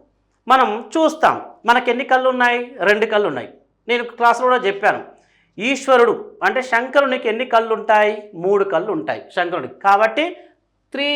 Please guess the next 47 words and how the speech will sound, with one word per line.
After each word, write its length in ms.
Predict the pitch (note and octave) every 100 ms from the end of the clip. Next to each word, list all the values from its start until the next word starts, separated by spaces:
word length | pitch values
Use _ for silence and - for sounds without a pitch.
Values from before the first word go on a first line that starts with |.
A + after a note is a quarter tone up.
| A3+
జీరో 300 | B3+ B3 B3 G#3+ -
అని 100 | G#3 G#3
చెప్పి 280 | G#3 A#3 G3+ E3+ - - A3+
గుర్తుపెట్టుకోండి. 640 | C4 A3+ F#3+ G3 C3+ B2 - _ -
మరి 140 | B3 A#3+ G3+ -
చూడడం 320 | C4+ C#4+ D4 C#4+
త్రీ 100 | C4 B3
జీరో 140 | C4 A#3+
ఎక్కడుంది? 380 | B3+ B3+ B3+ B3+ B3+ B3+ - B3
ఇక్కడ 160 | A#3 G3+
ఉంది, 140 | D3 - A3+
ఏ 40 | A3 G#3+
టూ. 80 | - - _ -
ఏ 160 | G#3+ C#4 C#4+
టూ 80 | C#4+ B3+
ఎక్కడుందని 380 | B3+ B3+ B3+ A#3
చెప్పి 160 | A#3 A#3+
ఆప్షన్లో 280 | G#3 G#3 A3+ G#3
రండి 160 | G#3 G3+
ఒకసారి. 240 | A3+ A3 - G#3
ఇక్కడ 160 | A3+ A3+ G3
ఏ 40 | G#3+ G#3+
టూ 60 | A3+
ఉంది, 140 | A3+ C4+ -
ఇక్కడ 180 | F#3 G#3 G#3
ఏ 20 | G#3 G#3
టూ 60 | G#3+
ఉంది, 100 | G#3+
ఇక్కడ 120 | - F3+
ఏ 60 | F3+
టూ 20 |
ఉంది, 0 |
ఇక్కడ 0 |
ఏ 0 | F3
టూ 60 |
ఉంది. 120 | C#3 C3 _ _
అంటే 120 | F#3+ G#3
ఇది 80 | E3+ D3
కాదు, 260 | E3+ F#3 - - _ _ _ _
క్లియర్ 240 | G#3 G#3 F3
అయిపోయింది. 360 | C#3 C#3+ A2+ - _ _ _
నెక్స్ట్ 200 | A3+ G#3 G#3+
చూడండి 260 | A#3+ A#3
ఒకసారి, 220 | A#3 C4 C#4+ - _ _ -
చూసి 320 | D4 D#4+ - D#4+ D#4+
ప్లస్ 220 | C4+ C4+
చదవడం. 340 | A#3+ F#3+ B2